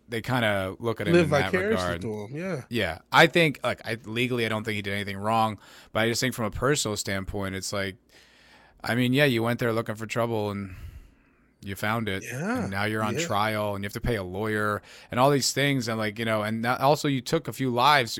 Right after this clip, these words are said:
Speaker 1: whether they were good or bad, you're still gonna have to live with that for the rest of your life. And it, was it worth it? You know, like, did,
Speaker 2: Yeah.
Speaker 1: what happened that wouldn't have happened if you were there, if you weren't there? You know, it's like,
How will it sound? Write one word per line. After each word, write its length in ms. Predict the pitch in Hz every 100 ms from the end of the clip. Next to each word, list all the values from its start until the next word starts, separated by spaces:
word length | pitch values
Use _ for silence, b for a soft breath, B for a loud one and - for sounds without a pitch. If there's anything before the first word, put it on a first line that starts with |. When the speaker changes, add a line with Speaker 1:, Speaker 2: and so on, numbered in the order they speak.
| 82
Speaker 1:
whether 360 | 139 139 180 147
they 80 |
were 80 | 131
good 200 | 117 143
or 60 | 120
bad, 380 | 135 151 123 107
you're 120 | 123
still 160 | - 175
gonna 140 | 135
have 80 | 117
to 80 | 95
live 260 | 110 135
with 140 | 117 -
that 200 | 104 98
for 80 | 98
the 80 | 101
rest 220 | 110 -
of 100 | 95
your 80 | 95
life. 380 | 107 110 104
And 220 | 95 90 - b b b b b b b
it, 200 | 143 143
was 180 | 156 151
it 100 | 139
worth 280 | 107 147 165
it? 200 | 202 - _ _ _ _
You 120 | 123 139
know, 240 | 160 156
like, 220 | 127 110
did, 80 | 165
Speaker 2:
Yeah. 400 | 220 226 165 117
Speaker 1:
what 440 | 120 123 123 135 131
happened 520 | 143 139 131 135 123
that 320 | 117 113 - _
wouldn't 360 | 113 123 131 123
have 100 | 110
happened 400 | 120 113 110 104
if 140 | 98
you 80 | 107
were 120 | 101 95
there, 240 | 101 101
if 160 | - 104
you 80 | 101
weren't 260 | 101 95 90
there? 420 | 98 92 85 85
You 120 | 98 92
know, 100 | 90
it's 180 | -
like, 180 | 95 92